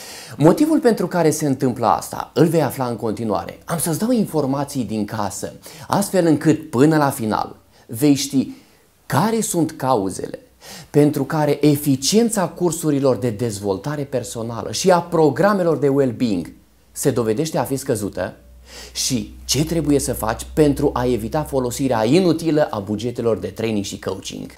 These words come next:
Așadar, care sunt cele două cauze, sau mai bine spus greșeli, pentru care multe cursuri de dezvoltare personală sau programe de well-being în companii au eficiență redusă? Prima greșeală este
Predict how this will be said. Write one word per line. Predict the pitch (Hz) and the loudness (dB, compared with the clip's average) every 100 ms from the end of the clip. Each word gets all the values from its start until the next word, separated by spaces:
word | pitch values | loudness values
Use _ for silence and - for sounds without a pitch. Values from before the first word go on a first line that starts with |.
| - | -6
Așadar, | - 139 147 127 110 87 - | 2 2 4 4 4 2 -2
care | - 175 254 | 0 2 4
sunt | - 208 | 2 2
cele | 185 156 | 2 2
două | 131 143 135 113 | 4 6 6 4
cauze, | 120 110 95 90 87 - - - - | 2 2 0 -4 -8 -10 -16 -16 -10
sau | - 135 | -2 0
mai | 120 | 2
bine | 117 156 | 2 2
spus | 156 147 123 | 2 0 -2
greșeli, | 107 113 107 120 98 - - - - - | 0 -2 0 -2 -2 -6 -16 -20 -20 -8
pentru | - 143 156 151 | 2 4 4 2
care | 139 151 139 131 123 - - | 0 0 2 2 0 -4 -8
multe | 98 117 202 202 156 | -2 2 2 2 -2
cursuri | - 151 143 127 | -2 -4 -2 -2
de | 110 | 0
dezvoltare | 107 107 95 101 123 135 | 2 0 0 -2 -2 -4
personală | 127 120 104 104 107 104 85 - | -4 -4 -4 -4 -2 -2 -4 -2
sau | - 170 | 4 4
programe | 160 147 147 220 202 | 4 2 2 -2 0
de | 156 | 2
well-being | 139 151 117 123 135 123 | 4 4 2 4 4 4
în | 127 | 0
companii | 113 110 101 90 95 117 127 - | 0 -2 -2 -4 -4 -6 -10 -10
au | 123 | 0
eficiență | 135 135 104 104 120 104 | 2 2 0 -4 -4 -2
redusă? | 98 92 82 80 - - - - - - - - - - - - - - | -2 -2 -6 -10 -12 -16 -20 -20 -20 -20 -20 -20 -20 -20 -20 -20 -20 -8
Prima | - 254 277 | 4 8 8
greșeală | 240 220 214 208 | 6 4 4 4
este | 180 175 170 165 156 151 143 | 4 2 0 0 0 0 -2